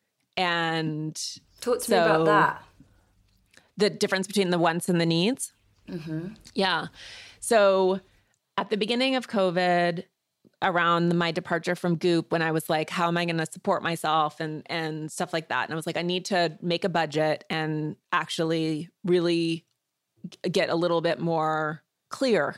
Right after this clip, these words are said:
Speaker 1: about what it is that I need financially, and then, like, what would be extra." And I was talking to this woman, Carissa Schumacher, who's one of my, like, spiritual teachers. She actually channels Yeshua.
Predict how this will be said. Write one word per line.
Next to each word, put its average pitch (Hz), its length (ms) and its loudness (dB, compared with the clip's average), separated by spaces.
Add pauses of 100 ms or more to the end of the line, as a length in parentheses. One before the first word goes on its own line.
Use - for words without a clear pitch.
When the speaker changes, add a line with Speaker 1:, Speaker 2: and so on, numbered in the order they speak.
(160)
Speaker 1:
about 170 340 2
what 190 160 2
it 185 120 0
is 170 240 2
that 165 140 0
I 156 100 0
need 185 520 0
financially, 214 840 -2
and 175 180 -2
then, 170 160 -2
like, 160 220 -4
what 170 240 0
would 170 160 -2
be 180 200 -2
extra." - 560 -8 (600)
And 175 720 -2 (1000)
I 170 640 2
was 175 120 -2
talking 196 360 -2
to 190 100 0
this 185 160 -4
woman, 175 260 0
Carissa 170 480 -4
Schumacher, 156 800 -2
who's 160 200 -4
one 160 200 0
of 151 120 -6
my, 156 220 -2
like, 147 280 -2
spiritual 156 720 -2
teachers. - 260 -8
She 190 100 0
actually 180 260 -2
channels 175 420 -2
Yeshua. 151 680 -2